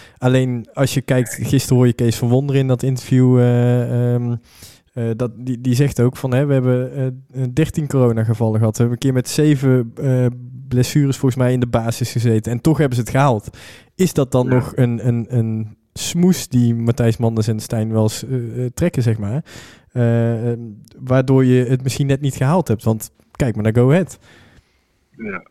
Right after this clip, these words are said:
Speaker 2: Nee, dat, dat, dat is, dat is ook wel zo. Maar ik, ik heb wel het idee dat het bij nak wel even wat langer duurde allemaal met die coronagevallen. En dat, dat was ook echt in de fase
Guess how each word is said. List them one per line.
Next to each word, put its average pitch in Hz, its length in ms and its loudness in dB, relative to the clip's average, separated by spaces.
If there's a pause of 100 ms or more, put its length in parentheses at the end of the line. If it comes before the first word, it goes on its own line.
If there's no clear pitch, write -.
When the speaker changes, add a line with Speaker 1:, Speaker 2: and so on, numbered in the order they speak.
(160)
Speaker 2:
Nee, 185 440 4
dat, 147 200 0
dat, 151 140 -2
dat 151 180 0
is, 151 160 0
dat 139 180 0
is 139 80 -4
ook 135 120 -2
wel 123 200 2
zo. 135 220 2
Maar 135 180 0
ik, 135 100 -2
ik - 120 -20
heb 147 140 -2
wel 175 120 2
het 190 140 2
idee 165 180 2
dat 175 140 -2
het 165 140 -10
bij 156 360 0
nak 180 200 -2
wel 180 200 -2
even 175 140 -2
wat 175 120 -4
langer 160 300 0
duurde 139 260 0
allemaal 131 400 -2
met 160 140 -6
die - 140 -20
coronagevallen. 135 720 -4
En 147 60 -6
dat, 151 100 -6
dat 147 300 -14
was 151 140 -4
ook 147 140 -8
echt - 180 -4
in 151 80 2
de 139 80 2
fase 139 500 -2